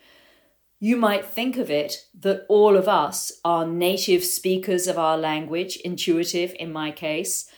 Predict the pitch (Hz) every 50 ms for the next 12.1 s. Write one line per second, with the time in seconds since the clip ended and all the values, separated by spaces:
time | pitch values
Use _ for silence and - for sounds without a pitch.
0 | _ _ _ _ - 185 185 190 190 190 190 196 233 254 262 247 226 214 196 196
1 | 202 185 175 170 165 156 170 170 - 190 185 196 226 247 247 262 254 - - 185
2 | 175 165 160 160 165 185 - - - 285 262 226 180 147 131 127 123 - _ _
3 | _ - 220 226 233 233 - - 277 247 233 196 - - 143 - - - 113 117
4 | - _ _ _ _ _ _ _ _ _ _ _ _ _ _ _ _ _ _ _
5 | _ _ _ - - 190 190 - 220 196 208 190 202 226 196 - 180 185 185 180
6 | 175 175 170 - - - - 190 185 190 190 196 196 202 202 - - - _ _
7 | - 170 170 175 175 175 170 170 170 175 175 175 170 160 160 160 - - - -
8 | - 165 - - - - 185 185 185 185 - 196 170 175 - - 151 170 - -
9 | - 170 175 170 170 170 - - 175 170 175 170 160 151 151 151 156 160 160 165
10 | 170 160 - - - 180 175 160 - 165 160 160 156 156 156 160 160 - - 175
11 | 170 160 - - 143 139 143 147 143 - - 147 147 147 147 143 143 - - -
12 | -